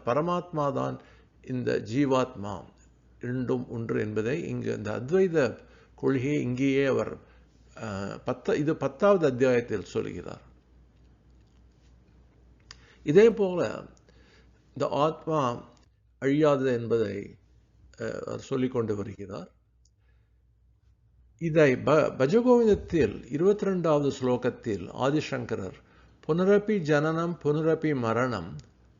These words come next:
புனரபி ஜனனி ஜட்டரே சயனம்." முதல் இரண்டு வரிகளில் அவர் சொல்லுகிறார், நாம்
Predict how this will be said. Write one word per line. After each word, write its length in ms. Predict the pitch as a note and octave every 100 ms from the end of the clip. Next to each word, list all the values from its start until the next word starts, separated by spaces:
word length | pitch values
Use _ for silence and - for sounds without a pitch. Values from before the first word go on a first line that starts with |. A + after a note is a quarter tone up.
| _
புனரபி 580 | D3+ D#3 F#3+ G3 G3 G3+
ஜனனி 760 | C3+ C3 B2+ C#3+ B2+ G2+ B2 - _ _ -
ஜட்டரே 500 | A2 A#2+ B2+ C3 C3+
சயனம்." 560 | C#3 - G#2 F2 C#2+ - _
முதல் 340 | - C3+ F#3+ B3
இரண்டு 340 | F#3+ F3+ F3+
வரிகளில் 320 | F3 F3+ F#3
அவர் 180 | E3 C#3+
சொல்லுகிறார், 680 | C3+ D3 D#3+ E3 A#2+ F#2 G2+ - - - _
நாம் 380 | - C#3+ C#3